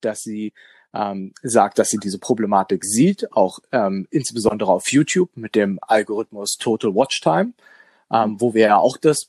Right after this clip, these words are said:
Problem haben der Radikalisierung, ähm, dieser Social-Komponente. Aber der Deckmantel ist trotzdem Entertainment, ähm,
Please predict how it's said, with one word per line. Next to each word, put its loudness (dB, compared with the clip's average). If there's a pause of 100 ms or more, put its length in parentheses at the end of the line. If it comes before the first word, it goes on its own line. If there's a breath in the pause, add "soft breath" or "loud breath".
Problem 2
haben -6
der -2
Radikalisierung, -4 (380 loud breath)
ähm, -6
dieser 4
Social-Komponente. 2 (140)
Aber 0 (420)
der 2
Deckmantel -2
ist -14
trotzdem -2 (240)
Entertainment, -2 (600 soft breath)
ähm, -2